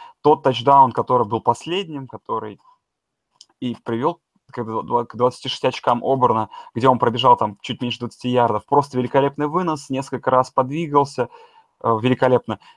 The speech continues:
Керрион Джонсон вторую игру подряд, ну, если считать игру с Джорджией, просто феерит,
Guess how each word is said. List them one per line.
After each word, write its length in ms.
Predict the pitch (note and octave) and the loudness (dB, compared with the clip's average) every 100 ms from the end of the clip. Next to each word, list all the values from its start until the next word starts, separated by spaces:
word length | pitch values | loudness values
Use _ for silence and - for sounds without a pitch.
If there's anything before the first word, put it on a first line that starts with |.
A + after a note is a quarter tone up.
| _ - | _ 0
Керрион 340 | E3 D#3 C#3+ | 4 4 4
Джонсон 460 | B2+ C#3 C3 A2+ G2+ | 2 2 2 -4 -10
вторую 460 | - C3 C3+ C#3+ B2 | -2 2 4 2 0
игру 220 | C3 B2+ | -2 -2
подряд, 500 | B2+ A#2 B2+ A#2+ G#2 | 0 0 2 2 0
ну, 120 | A#2+ | -6
если 220 | A2 - | -6 -10
считать 320 | G#2+ - G#2+ G#2+ | -10 -6 -6 -6
игру 220 | G#2+ A2+ | -10 -10
с 60 | - | -2
Джорджией, 400 | A#2+ A2 G#2 A2 | 0 0 -4 -2
просто 260 | C#3+ C#3+ - | -2 -2 -6
феерит, 600 | C#3 C#3 D#3 E3+ F#3+ | -2 0 0 -2 -6